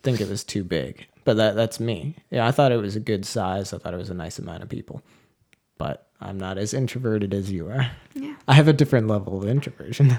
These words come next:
Speaker 1: <laughs> Um, no, uh, I put, so I put one thing, but I also thought of another thing.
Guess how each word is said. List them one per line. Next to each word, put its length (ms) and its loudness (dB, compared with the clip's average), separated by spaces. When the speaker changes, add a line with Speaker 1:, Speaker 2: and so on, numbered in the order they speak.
Speaker 1:
<laughs> 720 0
Um, 600 6
no, 240 8
uh, 640 4
I 120 6
put, 400 8
so 200 6
I 60 10
put 160 6
one 220 6
thing, 320 2
but 160 6
I 40 10
also 260 8
thought 200 4
of 80 0
another 240 0
thing. 260 -4